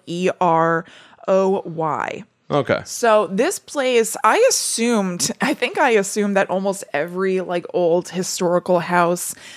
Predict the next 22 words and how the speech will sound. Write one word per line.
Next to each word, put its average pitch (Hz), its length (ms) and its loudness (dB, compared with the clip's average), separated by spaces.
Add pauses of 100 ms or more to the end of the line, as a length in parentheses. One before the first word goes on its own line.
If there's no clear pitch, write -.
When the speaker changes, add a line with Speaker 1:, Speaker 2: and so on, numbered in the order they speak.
(120)
Speaker 1:
that's 190 180 2
said 190 120 4
to 160 60 -4
be 170 100 0
haunted 160 460 0
is 180 120 0
a - 40 -6
place 185 240 2
that's 175 240 2
open 180 300 2
to 185 100 -4
the 170 100 4
public 170 440 2
that 156 120 4
you 165 120 0
can 127 220 -12
tour 175 380 4
and 196 160 0
stuff. 196 440 4 (520)
And 202 240 4
this 285 160 4
one 415 160 2